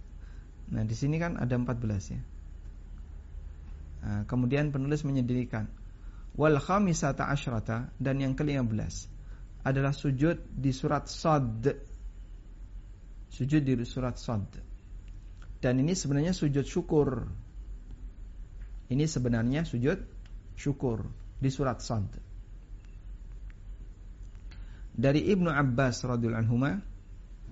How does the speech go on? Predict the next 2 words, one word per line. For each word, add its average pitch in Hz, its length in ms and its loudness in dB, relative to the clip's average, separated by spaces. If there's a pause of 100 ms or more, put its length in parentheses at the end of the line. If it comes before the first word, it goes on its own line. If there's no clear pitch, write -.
(1600)
beliau 147 400 8
mengatakan, 143 640 2